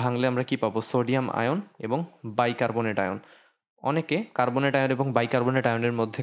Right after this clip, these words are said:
গোলমাল পাকিয়ে ফেলো। খেয়াল রাখবে, কার্বনেট হচ্ছে আমাদের কি, যৌগমূলক যেখানে দুইটা ঋণাত্মক চার্জ।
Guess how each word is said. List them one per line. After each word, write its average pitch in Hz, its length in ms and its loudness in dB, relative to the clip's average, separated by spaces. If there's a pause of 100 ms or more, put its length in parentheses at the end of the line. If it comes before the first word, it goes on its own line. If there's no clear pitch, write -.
গোলমাল 117 320 0
পাকিয়ে 113 280 -2
ফেলো। 110 180 -2 (420)
খেয়াল 139 280 -2
রাখবে, 123 200 -2 (100)
কার্বনেট 131 460 0
হচ্ছে 147 300 -2
আমাদের 135 300 -2
কি, 110 100 -6 (1500)
যৌগমূলক 127 440 -2 (120)
যেখানে 135 320 0 (1300)
দুইটা 135 320 0 (260)
ঋণাত্মক 117 400 0
চার্জ। 101 180 -2